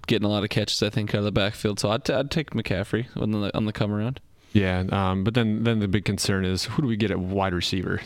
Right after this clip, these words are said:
Speaker 2: 'Cause, um, th-, that's kind of an important position as well, I believe, this league, um, overall settings. And we did a horrible job at, uh, getting, getting set up for this because we were gonna come on a little bit early,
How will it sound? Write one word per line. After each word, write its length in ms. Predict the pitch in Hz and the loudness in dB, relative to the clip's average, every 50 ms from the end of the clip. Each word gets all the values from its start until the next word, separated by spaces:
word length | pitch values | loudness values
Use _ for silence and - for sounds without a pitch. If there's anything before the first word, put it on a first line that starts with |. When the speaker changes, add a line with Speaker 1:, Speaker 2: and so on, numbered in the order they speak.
| - - - | -10 -10 -4
Speaker 2:
'Cause, 380 | - 101 92 92 92 90 - - - - - - - - - - - - | -2 0 0 2 0 -2 -4 -8 -14 -16 -18 -18 -18 -20 -20 -12 -4 -2
um, 420 | 92 90 87 87 90 90 95 - - - | 0 0 2 0 0 -2 -4 -6 -8 -6
th-, 100 | - - - - - | -6 -6 -6 -6 -8
that's 360 | - - 101 104 104 - - | -8 -4 -2 -2 -2 -2 0
kind 140 | - 113 101 | 0 0 0
of 60 | 95 | 2
an 40 | 95 | 0
important 300 | 92 82 - 104 98 - | -2 0 0 -2 -2 0
position 360 | - 98 92 95 90 - 95 | 0 0 0 0 0 0 0
as 100 | 90 87 | 0 0
well, 180 | 92 95 98 95 | 0 0 2 2
I 60 | 90 87 | 0 0
believe, 380 | 87 95 95 104 104 95 90 | 0 0 0 0 0 0 -2
this 240 | 92 92 90 - - | -2 -2 -2 -2 -2
league, 340 | 98 95 92 92 92 - - - | 0 0 0 0 -2 -4 -4 -4
um, 280 | 92 90 87 87 90 98 - - - - _ _ - - - | -4 -2 -2 -4 -6 -8 -10 -14 -16 -18 _ _ -18 -8 -4
overall 280 | - 101 95 95 90 92 | -2 0 2 0 0 0
settings. 600 | - - - 117 107 98 90 90 101 104 - - 92 | -2 0 0 0 0 0 0 -2 -2 -2 -2 -2 -2
And 200 | 90 87 92 98 - - - - - - - - - - - - _ _ _ - | -2 -2 -4 -6 -8 -14 -20 -20 -20 -20 -20 -20 -20 -20 -20 -20 _ _ _ -2
we 120 | - 131 | -2 0
did 140 | 131 110 92 | 2 0 0
a 40 | 92 | 0
horrible 600 | - - - - - - - 151 135 113 101 101 | -4 -8 -12 -14 -10 -2 0 0 0 2 0 0
job 320 | 92 95 98 92 95 92 | 2 2 2 2 2 2
at, 200 | 90 90 - - - | 0 0 0 0 0
uh, 240 | 92 90 92 90 85 - - 127 | 0 0 0 0 -2 -4 -6 -6
getting, 420 | 107 98 98 92 95 90 90 90 92 - - - - _ _ - | -4 -2 0 0 0 -2 -2 -4 -6 -8 -14 -20 -20 _ _ -6
getting 200 | - - 92 90 | -4 -2 -2 -2
set 220 | - - - 101 92 | -2 0 0 0 0
up 100 | 90 90 | -2 -4
for 120 | - - 92 | -2 -2 -2
this 140 | 90 90 - | -2 -2 -2
because 280 | - - - 101 92 92 | -4 -4 -2 -2 -2 0
we 120 | 98 98 | 0 0
were 120 | 104 123 127 | 0 0 0
gonna 120 | 107 92 90 | -2 -2 -2
come 180 | - 101 98 95 | -2 0 0 0
on 60 | 92 | 0
a 40 | 92 | 0
little 220 | 95 117 151 151 | 0 0 0 0
bit 100 | 110 92 | 0 2
early, 360 | 90 87 90 90 92 107 113 | 2 2 2 0 0 0 -2